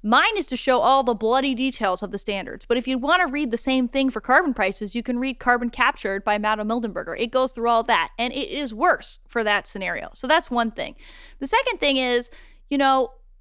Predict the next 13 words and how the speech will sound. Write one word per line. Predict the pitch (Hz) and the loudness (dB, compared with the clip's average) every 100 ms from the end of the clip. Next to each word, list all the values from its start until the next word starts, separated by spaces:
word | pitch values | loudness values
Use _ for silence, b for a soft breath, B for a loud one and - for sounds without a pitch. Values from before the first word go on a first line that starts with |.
| _ _ _ - | _ _ _ 0
no, | 254 370 277 214 | 4 6 4 2
standards | - 285 294 294 - | 0 0 2 0 -4
do | 254 | -2
not | 240 262 285 | 2 4 2
have | - 240 240 - | 2 4 4 0
to | - | -8
be | 220 202 202 | -6 -6 -6
consumer | - 214 - 202 | -6 -8 -8 -8
facing. | 202 277 302 - 165 - | -2 0 0 -2 -8 -4
Those | 220 233 | -2 -2
are | 254 | -4
choices, | - 403 403 - - - | 0 2 0 -4 -10 -2
right? | 185 277 349 | 2 2 0